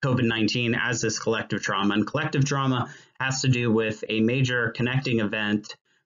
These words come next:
between people that affects people in different ways, but in a way provides, uh, damage, trauma, issues,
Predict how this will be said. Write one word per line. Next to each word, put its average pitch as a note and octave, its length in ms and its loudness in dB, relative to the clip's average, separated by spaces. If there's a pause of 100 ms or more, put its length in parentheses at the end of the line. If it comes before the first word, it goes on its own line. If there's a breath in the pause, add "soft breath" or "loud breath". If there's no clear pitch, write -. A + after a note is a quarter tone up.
between D#3 600 0
people A2+ 580 0 (420)
that A#2+ 120 -4
affects A2+ 280 -2
people A#2+ 280 0
in A2 80 2
different G#2+ 320 -2
ways, E3+ 480 -2
but A#2 300 -4
in A2+ 120 0
a A2 80 2
way G2+ 300 0
provides, F#2 680 -6 (460)
uh, - 100 -20 (100)
damage, C3+ 500 -2
trauma, A#2+ 720 -2
issues, A2+ 680 -2